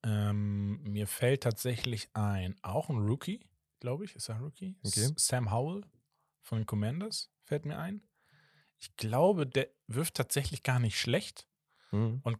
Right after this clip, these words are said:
Speaker 1: von den Yards müsste er auch dahin kommen. Ähm,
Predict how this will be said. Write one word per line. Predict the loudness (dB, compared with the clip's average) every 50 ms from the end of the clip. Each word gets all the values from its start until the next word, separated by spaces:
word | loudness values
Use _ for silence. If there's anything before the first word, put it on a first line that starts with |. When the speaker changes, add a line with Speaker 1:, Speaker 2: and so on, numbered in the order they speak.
| _ _
Speaker 1:
von | -4 0 2 2
den | 4 4 4
Yards | 6 8 8 8 8 6 4 2 -2 -4 -6 _ _ _
müsste | -4 0 0 2 2 2 2 0 0 -2
er | -2 -2 -2
auch | -2 -2 -2 -2
dahin | -2 0 0 0 0 -2
kommen. | -2 -2 -2 0 -2 -2 -4 -6 -10 _ _ _ _ _ _ _ _ _ _ _ _ _ _ _ _ _ _ _ _ _ _ _ _ _ _ _ _ _ _ _ -4
Ähm, | 0 0 2 2 2 0 0 0 0 0 0 -2 -4 -6